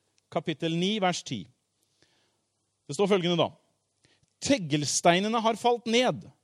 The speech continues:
men vi skal bygge opp igjen med hogde steiner. Morbærtrærne er hogd ned, men i stedet for dem skal vi plante sedertrær.»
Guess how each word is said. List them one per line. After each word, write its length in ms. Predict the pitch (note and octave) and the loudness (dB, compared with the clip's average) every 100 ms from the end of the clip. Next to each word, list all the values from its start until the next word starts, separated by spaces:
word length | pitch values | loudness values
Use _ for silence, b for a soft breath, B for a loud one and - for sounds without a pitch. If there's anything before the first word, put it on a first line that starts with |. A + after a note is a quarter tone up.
| _ _ - | _ _ -4
men 240 | D3+ E3+ | 0 2
vi 220 | D3+ G3+ A#3 | 2 0 0
skal 300 | - A3 G#3 | 2 2 2
bygge 160 | A3 | 2
opp 240 | A3 G#3+ - | 4 2 4
igjen 300 | A#3 A#3 G#3+ | 2 2 0
med 160 | G3 - | 0 0
hogde 400 | C4 D3+ A#2+ F#3 | -2 -2 -2 -2
steiner. 460 | - A#3+ G3 E3+ A3 - b b b b | 0 2 2 2 0 -4 b b b b
Morbærtrærne 920 | C#3 D3+ E3 E3+ G3 G#3 A#3 G#3+ B3 A3+ | -2 2 2 2 2 2 2 -2 0 -2
er 80 | |
hogd 240 | F#3+ F3+ E3+ | -2 -2 -4
ned, 240 | G3 C4+ | -4 -4
men 160 | F#3+ F#3+ | -4 -4
i 80 | G3 | -2
stedet 480 | - E3+ D#3+ E3 | -2 2 4 2
for 160 | F#3+ G#3+ | 0 2
dem 240 | G3+ C4+ A#3+ b b b | 2 0 -6 b b b
skal 240 | - G3 | -4 -2
vi 160 | D#3+ E3+ | 0 -4
plante 560 | F#3+ E3 A2 - D3+ D3+ _ _ _ _ | -4 -4 -4 -2 -2 -2 _ _ _ _
sedertrær.» 880 | - - A#2+ A#2+ C3 C3 - C3 | -6 -2 -2 -2 -4 -6 -4 -4